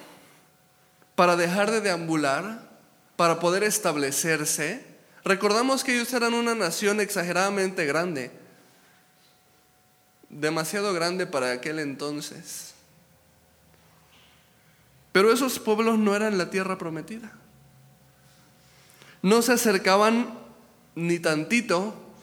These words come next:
a lo bueno que era la tierra que Dios tenía para ellos. Dios tenía algo mejor. Y esto nos enseña algo importante.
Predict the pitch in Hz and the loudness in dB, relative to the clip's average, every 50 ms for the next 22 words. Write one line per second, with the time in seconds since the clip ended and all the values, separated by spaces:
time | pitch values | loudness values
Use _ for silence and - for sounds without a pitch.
0 | - - - - 143 156 151 160 165 160 156 175 202 226 233 233 208 180 185 196 | -20 -20 -4 0 2 4 4 4 4 4 4 4 4 4 4 2 2 2 0 0
1 | 202 - - - - - - - 180 190 196 202 208 196 185 170 - - 208 214 | -2 -8 -14 -20 -20 -20 -6 0 2 4 4 6 6 4 4 2 2 2 2 2
2 | 208 220 220 208 208 196 165 156 170 180 180 180 - 170 170 165 160 156 143 147 | 4 4 4 2 2 2 2 2 2 2 0 -2 -4 -2 -2 0 -2 -2 -2 -2
3 | 139 135 139 139 139 139 131 123 131 170 - - - - - - 151 180 196 208 | 0 0 0 0 0 -2 -4 -6 -8 -10 -16 -18 -18 -18 -16 -6 -2 -2 0 0
4 | 202 - 220 214 202 196 196 185 - 165 180 190 185 190 190 180 156 156 147 151 | 0 -2 0 2 4 4 4 4 4 4 4 6 6 4 4 4 2 0 0 0
5 | 185 196 190 185 170 160 - - - - - - - _ _ _ _ _ _ _ | 0 0 0 0 -4 -10 -12 -14 -18 -20 -20 -20 -20 _ _ _ _ _ _ _
6 | _ _ _ _ _ _ _ _ _ _ _ _ - - - - - - - - | _ _ _ _ _ _ _ _ _ _ _ _ -20 -20 -20 -20 -20 -20 -20 -20
7 | - - - - - - - - 175 196 214 - 233 226 220 208 180 190 175 170 | -20 -20 -20 -20 -20 -20 -2 2 2 4 4 4 4 4 4 4 4 2 2 2
8 | - 208 202 202 196 196 196 196 190 190 185 185 180 175 175 - 240 247 240 247 | 2 2 4 4 4 4 4 2 2 2 0 0 -2 0 0 -2 -2 -2 -2 -4
9 | - | -8